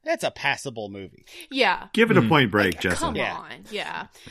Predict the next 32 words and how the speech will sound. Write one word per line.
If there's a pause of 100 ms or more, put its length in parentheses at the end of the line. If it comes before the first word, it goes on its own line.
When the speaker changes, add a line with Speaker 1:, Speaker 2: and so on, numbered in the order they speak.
Speaker 2:
I
was
thinking,
like,
if
this
starred,
like,
people,
action (140)
stars
who
actually,
like, (540)
were
su-, (100)
was
super
into,
like,
Arnold
Schwarzenegger
or
Jean-Claude
Van
Damme,
like,
would
I
be
into
this?